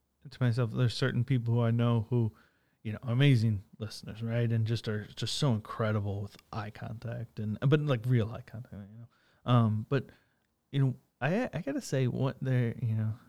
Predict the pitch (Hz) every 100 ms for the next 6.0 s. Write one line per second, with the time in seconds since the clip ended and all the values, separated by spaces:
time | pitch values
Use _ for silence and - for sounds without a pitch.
0 | - - _ _ 117 110 107 113 156 _
1 | - 113 117 120 110 110 117 113 - 127
2 | 127 - 107 - - - _ _ 135 120
3 | - - 127 123 147 208 226 - 127 -
4 | 123 117 110 110 107 104 - _ _ _
5 | _ _ _ _ _ _ _ 127 123